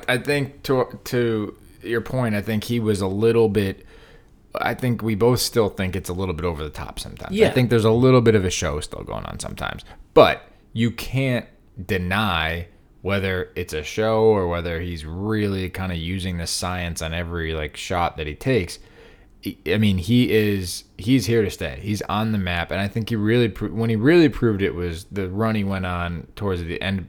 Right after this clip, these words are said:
Speaker 1: end of last year and into the first couple FedEx Cup events. Then all of a sudden, he didn't play great coming into Ryder Cup, but, but he had a, like, a, a six-week period where he was really
Speaker 2: Yeah.
Speaker 1: good towards the end of last year.
Speaker 2: Yeah.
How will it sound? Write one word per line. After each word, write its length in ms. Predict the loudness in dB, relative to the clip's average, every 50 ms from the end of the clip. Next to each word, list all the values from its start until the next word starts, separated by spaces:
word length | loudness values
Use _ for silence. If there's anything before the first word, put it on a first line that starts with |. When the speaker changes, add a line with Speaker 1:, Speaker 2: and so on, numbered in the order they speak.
| -12 _
Speaker 1:
end 180 | -4 -2 -2 -2
of 120 | -2 -2
last 320 | -2 -2 -2 -2 -4 -6 -6
year 100 | -6 -6
and 100 | -6 -6
into 320 | -6 -6 -6 -6 -6 -6
the 120 | -8 -8 -10
first 340 | -8 -8 -8 -8 -8 -8
couple 260 | -10 -10 -8 -8 -10 -8
FedEx 340 | -8 -6 -6 -6 -8 -8
Cup 200 | -8 -10 -10 -8
events. 320 | -8 -8 -8 -8 -8 -10 -14 -18 -20 -20 -20 -20 -8
Then 140 | -4 -2 -2
all 80 | -2 -2
of 60 | -2
a 40 | -4
sudden, 320 | -6 -6 -6 -6 -8 -10
he 220 | -10 -10 -10 -8 -6
didn't 200 | -6 -6 -8 -8
play 180 | -8 -8 -8
great 280 | -6 -6 -6 -6 -6 -6
coming 240 | -8 -8 -6 -6 -6
into 200 | -6 -6 -6 -4
Ryder 280 | -2 -2 -2 -2 -4
Cup, 260 | -6 -6 -8 -8 -6 -8
but, 200 | -8 -10 -10 -14 -20 -20 -20 -20 -20 -8
but 140 | -4 -4 -2
he 180 | -2 -2 -2 0
had 220 | 0 0 0 0 0
a, 420 | 0 0 0 0 -2 -4 -6 -10 -14 _ -20 _ _ -8
like, 200 | -8 -6 -6 -6
a, 160 | -6 -8 -8 -10 -16 _ _ _ _ _ -20 -20 -18 _ -6
a 240 | -6 -6 -6 -6 -8
six-week 680 | -8 -6 -2 -2 -2 -2 -2 -4 -2 -2 -2 -2 -4 -6
period 420 | -4 -4 -2 -2 -2 -4 -4 -4
where 100 | -4 -4
he 160 | -2 -2 -2
was 220 | -2 -2 -4 -6 -6
really 480 | -8 -6 -4 -2 -2 0 0 0 0
Speaker 2:
Yeah. 100 | 0 0
Speaker 1:
good 300 | 0 -2 -4 -6 -8 -10
towards 240 | -8 -8 -6 -6 -6
the 100 | -4 -4
end 160 | -4 -2 -2
of 60 | -2
last 320 | -2 0 -2 -2 -2 -4 -4
year. 180 | -4 -2 0 0
Speaker 2:
Yeah. 200 | 0 -2 -4